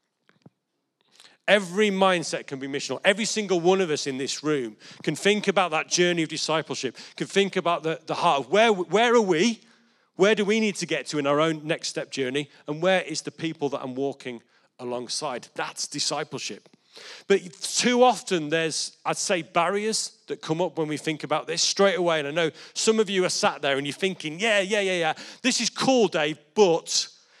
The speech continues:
and we have for at least three big buts. <laughs> It's common barriers to disciple making. The first one is that we often say, "Well, that's fine, Dave, but I'm too busy. Too busy to do this."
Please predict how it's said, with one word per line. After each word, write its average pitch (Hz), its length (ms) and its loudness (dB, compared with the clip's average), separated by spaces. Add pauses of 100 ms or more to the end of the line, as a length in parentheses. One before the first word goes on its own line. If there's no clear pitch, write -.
(120)
and 170 160 -4
we 180 120 2
have 202 440 0 (280)
for - 200 -4
at 175 80 -2
least 220 480 -2
three 196 520 2 (260)
big 151 380 -2 (200)
buts. - 720 -2
<laughs> - 60 -16 (500)
It's - 180 -6
common 202 420 4
barriers 156 520 2
to 147 140 -2
disciple 127 440 -2
making. 117 400 -4
The 101 80 -14
first 202 360 -2
one 147 140 0
is 139 160 0
that 135 120 -8
we 147 120 0
often 147 260 -2
say, 131 200 0
"Well, 131 120 -4
that's 170 220 0
fine, 151 260 0
Dave, 120 260 -6
but 127 100 -4
I'm 175 160 0
too 127 200 -6
busy. 98 340 -12 (1500)
Too 175 180 4
busy 165 280 -2
to 120 140 -12
do 107 120 -14
this." - 340 -16